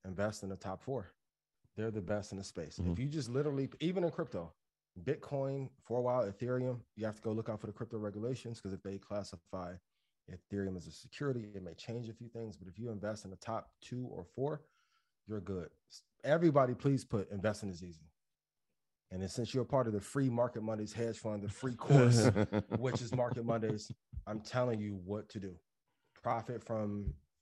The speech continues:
Speaker 1: my years of experience, and I'm t-, these are the ones I'm investing in. So if you can get in at ninety forty-eight, a hundred, and for those of you that have already had it, I'm sure you woke up, you were pretty happy.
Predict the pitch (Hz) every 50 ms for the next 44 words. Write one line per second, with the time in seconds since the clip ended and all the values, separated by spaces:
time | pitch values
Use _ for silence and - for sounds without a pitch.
0 | _ _ - 95 101 104 107 104 101 107 110 107 104 98 98 92 95 - - -
1 | - 110 104 104 101 98 98 - - - _ _ _ _ _ _ _ _ _ -
2 | 92 95 95 104 110 107 - - _ - 117 127 127 123 113 107 107 107 101 95
3 | 101 101 98 85 92 90 87 - 87 87 87 87 90 - 101 92 87 80 - _
4 | _ _ _ _ _ _ - 90 104 117 139 123 117 123 123 123 117 110 104 101
5 | 107 113 113 113 104 - 123 117 107 107 110 110 101 98 110 117 110 110 113 -
6 | - _ _ _ _ _ _ _ _ - - - - - _ _ - - - -
7 | 101 - 92 117 123 123 123 107 120 113 98 113 107 101 98 110 120 120 117 107
8 | 104 104 123 127 131 127 120 - - 92 101 98 - - 113 110 113 107 110 117
9 | 110 - 113 - 104 101 101 - - 123 117 113 110 120 120 117 - 117 123 110